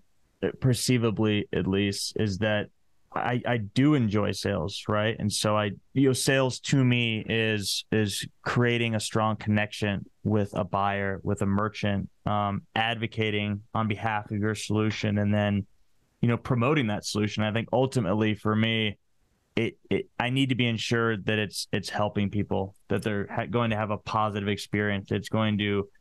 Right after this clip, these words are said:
enable their business, provide results, et cetera. And if I can do those things, I, I tend to be happy. And so I, I, I ultimately did choose to stay in sales management. There's another element of that as well in terms of, uh,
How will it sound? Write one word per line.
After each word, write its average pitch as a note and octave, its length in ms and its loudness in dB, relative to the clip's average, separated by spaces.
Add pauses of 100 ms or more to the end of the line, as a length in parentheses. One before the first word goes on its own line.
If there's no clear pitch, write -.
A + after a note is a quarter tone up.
(100)
enable A2+ 460 0
their G#2 160 0
business, G2+ 640 -2
provide G#2+ 460 -2
results, G2+ 520 -2
et F2+ 120 -4
cetera. G2+ 340 -2
And G2 100 0
if - 60 -12
I A2+ 120 0
can G#2+ 200 -2
do A2 220 2
those C3 260 2
things, D3+ 480 0 (800)
I, A2+ 220 0
I A2+ 40 -2
tend A#2 280 0
to A2 80 0
be G#2+ 100 0
happy. G#2 400 0
And G#2 140 0
so G#2+ 500 0 (800)
I, C3 320 0
I, C3 140 4
I C#3 180 4
ultimately D3 420 4
did A#2 260 0 (140)
choose C3 360 2
to A#2 120 0
stay A2+ 280 0
in G#2 80 -4
sales G#2+ 320 0
management. G2+ 480 0
There's G#2+ 120 0
another A2 220 2
element G#2+ 320 0
of G2 60 -2
that G2 180 0
as F#2+ 140 -6
well G#2+ 380 2
in G2 80 -6
terms G2+ 360 -2
of, G2 260 0 (220)
uh, G2 240 0